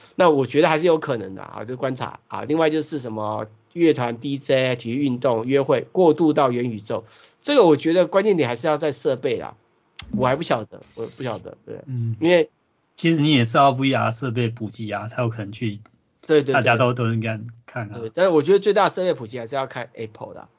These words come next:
Speaker 1: 我不是说 Apple 会卖得最好，我说 Apple 会激发这个东西，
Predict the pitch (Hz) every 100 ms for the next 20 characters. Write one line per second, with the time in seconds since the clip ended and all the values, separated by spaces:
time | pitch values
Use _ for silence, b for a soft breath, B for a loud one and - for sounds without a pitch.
0 | _ _ _ _ _ - 156 247 240 240
1 | 220 180 180 175 147 127 147 113 113 117
2 | - 170 165 139 143 143 135 135 131 120
3 | 117 120 110 113 110